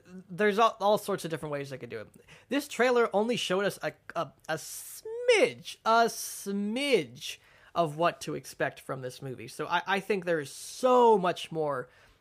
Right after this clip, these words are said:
to be seen in Spider-Man No Way Home that we haven't seen.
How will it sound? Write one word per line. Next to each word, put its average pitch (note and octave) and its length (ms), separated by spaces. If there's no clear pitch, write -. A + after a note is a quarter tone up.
to E3+ 100
be D3 160
seen C#3 500
in D3 280
Spider-Man C3+ 540
No B2+ 100
Way A#2 160
Home B2+ 180
that B2+ 120
we D#3+ 80
haven't D#3+ 360
seen. E2+ 240